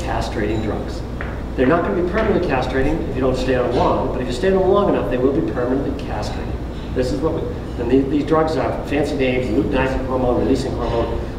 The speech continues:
The one that is commonly used here, I think, is Eligard. Is that the one you guys know around here?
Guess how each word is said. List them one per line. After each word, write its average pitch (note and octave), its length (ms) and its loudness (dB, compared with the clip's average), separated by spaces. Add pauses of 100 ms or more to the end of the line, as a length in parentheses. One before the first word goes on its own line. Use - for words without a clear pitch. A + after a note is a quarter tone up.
The D3 80 0
one F#3 220 6
that F3 80 2
is - 180 0
commonly E3+ 360 2
used D#3 220 0
here, E3 300 2
I - 100 0
think, D3+ 160 -2
is - 140 -4
Eligard. D#3+ 600 2
Is - 80 -2
that D#3 140 0
the D#3+ 80 0
one D#3+ 180 4
you D#3+ 60 4
guys D#3 300 0
know D#3 220 4
around D#3 240 2
here? D#3+ 340 0